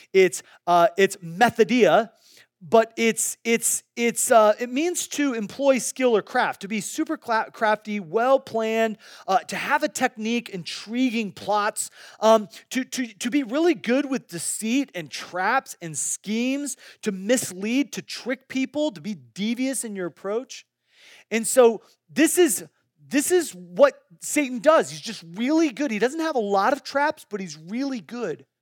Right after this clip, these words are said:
at trapping you. And he knows he's outpowered, and he knows he's outnumbered, but he has some traps that he knows will work. And thirty-five years ago, during the Vietnam War,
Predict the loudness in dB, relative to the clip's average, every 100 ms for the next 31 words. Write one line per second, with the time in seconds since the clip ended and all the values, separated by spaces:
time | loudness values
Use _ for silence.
0 | _ _ _ -14 -8 -4 -4 -6 -18 _
1 | _ _ _ _ _ -14 -6 -2 0 4
2 | 6 6 4 0 2 4 2 0 0 2
3 | 2 0 -6 _ _ _ _ -8 -2 0
4 | 4 6 6 4 2 4 4 2 0 -2
5 | 0 -4 -4 _ _ _ _ _ _ _
6 | -10 -4 -2 -2 -4 -10 -4 0 0 -2
7 | -12 -12 -10 -6 -6 -8 -14 -20 _ _
8 | _ -8 -6 -8 -12 _ _ _ _ _
9 | _ _ _ _ _ _ _ _ -10 -8
10 | -8 -12 _ _ _ _ _ _ _ _
11 | _ 0 0 2 4 4 4 -2 -6 -8
12 | -10 -12 _ _ _ _ _ _ _ -6
13 | -6 -6 -6 0 0 2 0 -2 -4 -8
14 | -8 -12